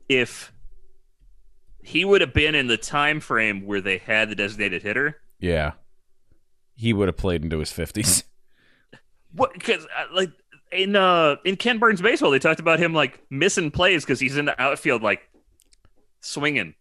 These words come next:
Speaker 2: Yeah, yeah, that's true. Yeah.
Speaker 1: <laughs> 'Cause he's just thinking about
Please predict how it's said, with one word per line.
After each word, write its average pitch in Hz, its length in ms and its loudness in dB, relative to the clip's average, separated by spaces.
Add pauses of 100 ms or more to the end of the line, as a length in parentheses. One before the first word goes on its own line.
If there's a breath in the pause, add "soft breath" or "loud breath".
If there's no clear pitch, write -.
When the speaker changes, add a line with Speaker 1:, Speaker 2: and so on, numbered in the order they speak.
Speaker 2:
Yeah, 123 400 4 (120)
yeah, 110 240 4
that's 101 180 0
true. 87 380 0 (180)
Yeah. 92 300 2 (300)
Speaker 1:
<laughs> - 300 -18
'Cause 160 160 -2
he's 156 140 -2
just 165 220 -2
thinking 160 280 -2
about 156 240 -2